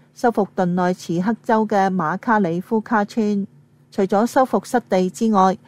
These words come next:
烏克蘭軍隊敵後破壞俄羅斯嘅設施，亦都有大斬獲，例如轟炸鐵路橋梁，令扎波羅熱同克里米亞嘅貨運中斷，減弱咗俄軍嘅抵抗能力。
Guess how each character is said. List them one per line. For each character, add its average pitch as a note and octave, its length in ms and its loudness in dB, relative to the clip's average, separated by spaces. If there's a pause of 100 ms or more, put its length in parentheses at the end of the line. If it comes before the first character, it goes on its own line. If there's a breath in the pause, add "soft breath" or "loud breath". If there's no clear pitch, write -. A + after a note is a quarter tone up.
(160 soft breath)
烏 A3+ 160 2
克 A3+ 100 4
蘭 E3 300 0
軍 A3+ 240 2
隊 F#3+ 280 2 (220 soft breath)
敵 A3+ 140 4
後 A3 280 4
破 B3 200 2
壞 F#3 340 2
俄 D3+ 120 0
羅 D#3 180 -2
斯 A#3 180 -6
嘅 G#3+ 160 2
設 G#3+ 200 -2
施， A#3 360 0 (200 soft breath)
亦 F3+ 100 -2
都 G#3+ 140 0
有 E3+ 240 2
大 E3 220 -2
斬 E3 260 0
獲， F3 280 4 (520 soft breath)
例 E3+ 320 2
如 D#3+ 80 -2
轟 A3 260 4
炸 F#3 220 2
鐵 G3+ 180 2
路 F3 260 0
橋 D#3+ 220 0
梁， D#3+ 300 0 (340 soft breath)
令 G3+ 260 2
扎 G#3+ 140 2
波 A#3 240 4
羅 E3+ 180 2
熱 F3 180 -2
同 - 220 -4
克 F#3 260 -2
里 F3 200 0
米 F#3 60 0
亞 F3+ 340 0
嘅 F3+ 220 0
貨 F#3+ 200 0
運 E3+ 240 -2
中 G#3 220 0
斷， F3 360 -2 (360 soft breath)
減 E3+ 160 2
弱 F#3 120 2
咗 F3+ 320 0
俄 D#3 220 0
軍 G#3 240 0
嘅 F3+ 220 0
抵 E3+ 180 -2
抗 F#3 240 -2
能 D3+ 180 -6
力。 E3+ 280 -2